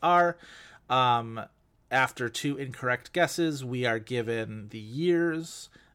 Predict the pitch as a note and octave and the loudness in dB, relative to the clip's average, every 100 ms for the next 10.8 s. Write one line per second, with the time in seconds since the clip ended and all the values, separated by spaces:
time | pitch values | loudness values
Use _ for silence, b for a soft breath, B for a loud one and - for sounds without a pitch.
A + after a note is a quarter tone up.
0 | - B2+ A#2+ - A#2+ A#2+ B2+ A#2+ B2 A#2+ | -4 0 0 2 0 0 -4 -6 -6 -6
1 | A2+ A2 G3 G3 F3+ E3+ C3 C3 B2+ B2+ | -4 0 4 6 4 0 -4 -2 -2 -2
2 | A#2+ B2 B2 B2 A#2+ - - A#3+ A#3 F#3+ | -6 -4 -4 -4 -6 -6 2 2 4 4
3 | D#3 C3+ - B B - C3 D3+ C3+ C3+ | 4 4 0 B B -6 -2 0 0 -2
4 | B2+ A#2+ A#2+ A2+ A2+ G#2 G#2 - - - | -2 -4 -6 -6 -4 -4 -4 -10 -10 -6
5 | C#3+ C3 B2 A#2+ B2 A#2+ - A#2+ A2+ A2+ | -4 -4 -6 -6 -2 -2 -2 -4 -4 -8
6 | B B - - E4 D#4 F3+ G3 G#3+ G3 | B B -8 2 4 4 2 2 0 -2
7 | F#3+ D#4 D4+ F3+ E3+ D3 D3 C3+ C3+ B2+ | 0 0 2 0 0 -2 -4 -2 0 0
8 | B2 A2+ B2+ B2 A#2+ A#2+ B2 C3+ C3 C3+ | -2 -4 -4 -4 -6 -6 -8 -6 -4 -2
9 | B2+ - A#2 A#2 A#2 - B B B C#3 | -2 -2 -2 0 -2 -10 B B B 4
10 | C#3 D3+ C#3+ C3 A#2+ A#2+ B2 B2 | 4 2 -2 2 4 2 0 -6